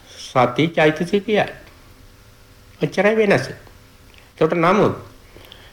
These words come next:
දැන් වර්තමානයේ අපි සති චෛතසිකය යොදාගෙන අභිධර්මය හෝ මේ ධාතු ගැන ඉගෙන ගන්නවා. මේ ඉගෙන ගැනීමෙන් තව තවත් වෙන්නේ අපි තුල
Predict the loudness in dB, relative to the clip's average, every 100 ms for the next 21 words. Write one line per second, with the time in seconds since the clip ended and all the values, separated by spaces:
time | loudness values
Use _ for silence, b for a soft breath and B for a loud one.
0 | B 0 2 2 2 2 2 4 4 2
1 | 2 2 2 2 0 2 2 2 -2 0
2 | 4 4 4 4 4 2 2 2 2 0
3 | 0 2 2 2 2 2 2 2 4 4
4 | 2 2 2 2 2 2 2 2 2 2
5 | 0 -4 -14 -18 -20 -20 -20 -20 -20 B
6 | B B B B 0 2 4 4 4 4
7 | 2 2 2 2 2 2 2 2 2 2
8 | 2 2 0 0 -2 -2 -8 -20 b b
9 | b b -2 -2 0 2 4